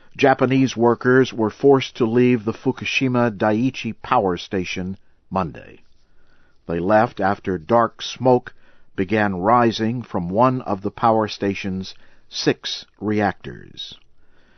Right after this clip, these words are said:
Officials say there was no increase in radiation levels.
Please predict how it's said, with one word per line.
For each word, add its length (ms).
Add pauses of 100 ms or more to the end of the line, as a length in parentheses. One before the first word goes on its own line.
(240)
Officials 520
say 380
there 240
was 320
no 460
increase 680 (400)
in 180
radiation 680
levels. 720